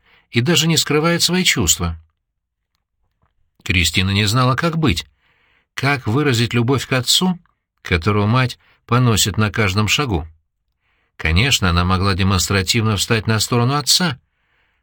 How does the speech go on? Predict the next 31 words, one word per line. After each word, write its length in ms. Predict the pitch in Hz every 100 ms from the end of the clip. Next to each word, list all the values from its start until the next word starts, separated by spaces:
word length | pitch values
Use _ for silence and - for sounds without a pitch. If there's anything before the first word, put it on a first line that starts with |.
| _
но 200 | 85 82
тогда 360 | 80 98 92 107
она 160 | 104
бы 120 | 98 104
постоянно 540 | 101 - 98 101 101
ощущала 500 | 92 117 - 113 101
вину 260 | 101 110 104
перед 240 | 120 131
матерью. 540 | 131 85 87 82 80 80 _ _ _ _ _ _ _
Кристина 600 | - 82 76 - 98 92
была 260 | 82 95 95
папиной 500 | 110 131 120 87 82
дочкой, 540 | 87 87 - 87 82 - _ _ _ _ _
считала 440 | - - 160 208 160
его 200 | 107 92
самым 460 | - 113 104 101 -
умным 420 | 175 165 117 101
и 40 |
красивым 500 | 92 107 - 139 135
на 120 | 156
свете. 540 | 165 - 90 78 85 82 - _ _ _ _
Когда 320 | - 80 76 92
Аристотель 580 | 87 85 104 95 95
Оазис 460 | 95 113 98 101 - _ _ _ -
находился 640 | 95 - 117 127 - -
дома, 440 | 143 208 151 82 - _ _ _
она 220 | 87 98
просто 300 | 110 110 -
висела 460 | 123 165 - 92 82
на 120 | 85
нём. 300 | 87 85